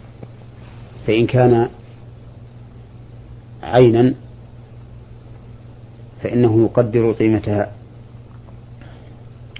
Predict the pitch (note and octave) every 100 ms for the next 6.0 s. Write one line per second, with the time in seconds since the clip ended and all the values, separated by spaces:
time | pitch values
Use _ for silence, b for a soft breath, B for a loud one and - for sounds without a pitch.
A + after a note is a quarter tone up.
0 | B2 A#2 A2 - G#2 G2 G2+ F#2+ F#2 -
1 | - - - - - - - - - G#2
2 | G2+ - - - - C#3+ D3 - A#2+ A#2
3 | - A2 A2+ A2 G2+ G#2 - - - -
4 | - - - - - - - - - -
5 | - G#2 G2+ G2+ G#2 A2 G#2+ A2 C3